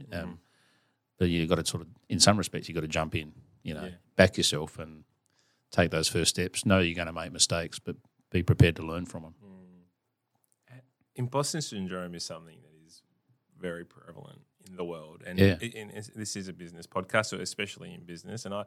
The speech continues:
Speaker 1: I suffer from it <laughs>
Speaker 2: Mm.
Speaker 1: on a daily basis. I got asked, I get asked to speak and host events and whatnot, and every single time, like, out of everyone in the world, <laughs>
Speaker 2: Yeah.
Speaker 1: you've chosen me. That doesn't make sense.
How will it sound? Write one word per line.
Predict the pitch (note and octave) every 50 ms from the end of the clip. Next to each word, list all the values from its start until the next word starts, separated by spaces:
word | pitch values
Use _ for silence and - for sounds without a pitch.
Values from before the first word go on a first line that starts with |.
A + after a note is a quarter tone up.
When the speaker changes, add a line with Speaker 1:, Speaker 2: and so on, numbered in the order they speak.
| - - - _ _ _ _ _ _ _ _ -
Speaker 1:
I | A2+ A#2 A#2+ A2+ G2+ F#2+ F2 - -
suffer | - - - G#2 G2 - - F2
from | - - F#2 F2+ F2
it | E2 - - - - - - - - -
<laughs> | D3 C#3+ C#3+ - -
Speaker 2:
Mm. | A#2+ G#2 G#2+ F2+ - - _ -
Speaker 1:
on | G2 F#2+
a | F#2 F2+ F2 - -
daily | - F#2 G2 G2+ F#2+ F#2+ F2+ F2+ F#2 F2
basis. | E2 F2 F2 F2+ - - F#2+ F#2 - - - - - _ _ _ _ _ - - -
I | - G2 G2
got | F2+ F2+ F2+
asked, | F2+ F2+ E2+ - - - -
I | A#2+ B2
get | A2 G2+
asked | F2+ F2 - - - - - _ _ _ _ _ _ _ _ _ _
to | - F#2
speak | - - - G2 F#2+ F#2 -
and | F2+ E2+
host | F2 F#2+ F2+ F2 -
events | - F2 F2 F2+ F#2+ F#2 -
and | E2+ F2+
whatnot, | F#2 F#2 - F2 F2 F2 E2+ -
and | F2 E2+ E2+ E2+ F2 F2+ F2+ _ -
every | F2 F2 F2+
single | - - - - F2 -
time, | - E2 D#2+ E2+ E2+
like, | E2 E2 - -
out | F#2 G#2
of | - -
everyone | A2+ A#2 C#3+ C#3+ D3+ D#3 D3+
in | D#3 D#3+
the | E3 D#3
world, | C#3 C3 B2+ A#2+ G2 F#2+ G#2 C3 C#3+ - G#3+ F#3
<laughs> | F#3 - - -
Speaker 2:
Yeah. | G2 G2 F#2+ -
Speaker 1:
you've | A2+ A#2 - -
chosen | - D3 A#2+ A2+ A#2 A2 A#2 A2+ A2+ - - - -
me. | C3 D3+ C#3 F#2+ - - - -
That | B2 A2
doesn't | A2 G#2+ G#2 G#2 G2+
make | G2 G2 G#2 -
sense. | - - - E2+ - - -